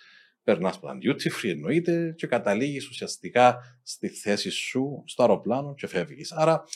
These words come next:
βλέπουν το σαν μια, ξέρω εγώ, σαν έναν, α, μια σωλήνα που μπαίνεις που τη μια και βγαίνεις, μπαίνεις που τη μια περπαϊτό και φεύγεις που την άλλη πετώντας και ανάποδα δεν επιστρέφεις. Α,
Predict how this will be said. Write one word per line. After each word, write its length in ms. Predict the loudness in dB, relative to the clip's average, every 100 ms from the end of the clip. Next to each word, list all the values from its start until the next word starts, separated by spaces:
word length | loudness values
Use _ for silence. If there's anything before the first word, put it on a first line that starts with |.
| -18 _
βλέπουν 260 | 0 2 2
το 80 | 0
σαν 260 | 0 0
μια, 760 | 0 0 0 2 0 -2 -4 -6
ξέρω 180 | -4 -2
εγώ, 120 | -2
σαν 220 | -2 -4
έναν, 400 | -4 -4 -4 -6
α, 680 | -8 -12 -14 -16 -18 -20 -20 -20 -20 _ _ _ _ _ _ -6
μια 120 | -4
σωλήνα 480 | -4 -6 -4 -4 -6
που 80 | -4
μπαίνεις 240 | -4 -2
που 60 | -6
τη 80 |
μια 160 | -6 -4
και 80 | -6
βγαίνεις, 460 | -6 -6 -6 -10 _
μπαίνεις 300 | _ -2 -2
που 60 | -2
τη 60 |
μια 120 | -2 -2
περπαϊτό 440 | 0 -2 0 -2
και 140 | -4
φεύγεις 300 | -2 -2 -2
που 100 | -4
την 200 | -2 2
άλλη 300 | 6 6 6
πετώντας 680 | 4 6 6 6 4 2 0 _ _ _
και 140 | -2 4
ανάποδα 500 | 4 4 2 2 2
δεν 120 | 0
επιστρέφεις. 640 | -4 0 4 4 2 -8 -10 -18 -20 -20 -20 _
Α, 440 | 4 8 8 6